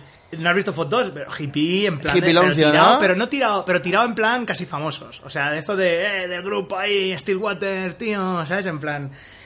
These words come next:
Speaker 1: y de, mm, pues eso, obviamente, con esa pinta, con ese rollo, follas mucho, y, pero mucho en el sentido, pues eso, el suyo,
Speaker 2: Mucho
Speaker 1: ¿no?
Speaker 2: y mal, además.
Speaker 1: Mucho y mal, ¿no? Además. Y bueno, se casaron en,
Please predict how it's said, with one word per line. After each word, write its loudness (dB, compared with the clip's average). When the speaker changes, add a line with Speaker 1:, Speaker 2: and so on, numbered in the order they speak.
Speaker 1:
y 0
de, 0
mm, -8
pues -6
eso, -6
obviamente, -2
con -4
esa 0
pinta, -4
con -6
ese -4
rollo, 0
follas -10
mucho, 0
y, -6
pero -4
mucho 0
en 2
el -4
sentido, -4
pues -6
eso, -10
el -2
suyo, -4
Speaker 2:
Mucho 2
Speaker 1:
¿no? 2
Speaker 2:
y 2
mal, 2
además. -4
Speaker 1:
Mucho 0
y 2
mal, 0
¿no? -8
Además. -4
Y -2
bueno, 2
se -2
casaron -2
en, -4